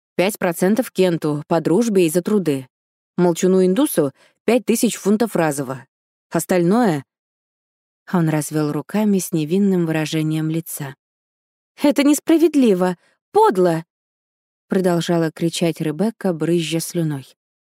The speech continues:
"Почему всё ей?" Она продолжала расхаживать по комнате,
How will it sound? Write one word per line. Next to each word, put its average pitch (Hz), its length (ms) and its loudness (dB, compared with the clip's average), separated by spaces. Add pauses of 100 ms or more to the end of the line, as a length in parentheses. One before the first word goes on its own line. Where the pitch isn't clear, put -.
(220)
"Почему 370 400 4
всё - 180 2
ей?" 269 420 2 (1000)
Она 175 280 0
продолжала 160 720 0
расхаживать 151 680 -4
по 143 140 -4
комнате, 143 580 -4